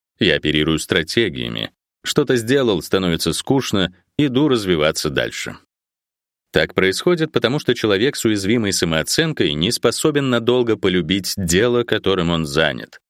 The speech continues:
Поверхностная очарованность не влечет за собой долгого периода заботы, ведь у нарциссического человека нет доступа к своим истинным чувствам. Для него гораздо важнее развиваться дальше, получать новые и новые пятерки,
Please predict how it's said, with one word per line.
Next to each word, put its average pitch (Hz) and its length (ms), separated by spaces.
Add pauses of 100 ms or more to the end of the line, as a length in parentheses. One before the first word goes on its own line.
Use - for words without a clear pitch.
(280)
Поверхностная 82 720
очарованность 90 800
не 104 100
влечет 101 360
за 117 80
собой 110 280
долгого 107 360
периода 95 400
заботы, 76 640 (440)
ведь 80 240
у 78 60
нарциссического 92 840
человека 127 540
нет 82 260
доступа 123 440
к - 80
своим 123 340
истинным 92 640
чувствам. - 540 (540)
Для 76 200
него 69 280
гораздо 82 340
важнее 73 460 (240)
развиваться 85 760
дальше, 80 600 (400)
получать 82 440
новые 90 440
и - 20
новые 87 340
пятерки, 90 640